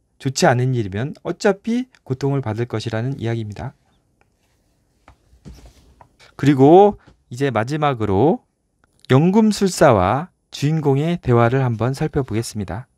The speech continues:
현자들은 이 세상이 다만 하나의 영상이요,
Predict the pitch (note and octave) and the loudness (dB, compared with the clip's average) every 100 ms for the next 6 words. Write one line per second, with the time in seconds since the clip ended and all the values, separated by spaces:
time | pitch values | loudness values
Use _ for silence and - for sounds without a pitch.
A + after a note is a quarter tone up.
0 | _ _ _ - F#3+ F#3+ G3+ C#3+ G#2+ G#2 | _ _ _ -2 2 4 4 4 0 -2
1 | C#3 - _ _ _ D#3 F3+ F3+ E3+ C3+ | -6 -12 _ _ _ -6 -6 -2 0 2
2 | A2+ D3+ A#2+ F#2 - _ - B2 B2+ C#3 | 0 0 -2 -4 -12 _ -4 0 2 2
3 | E3 E3+ D#3+ D3+ B2 C3+ D#3 D3+ F#2+ F#2 | 2 2 2 2 2 2 2 2 0 -4
4 | A#2+ | -6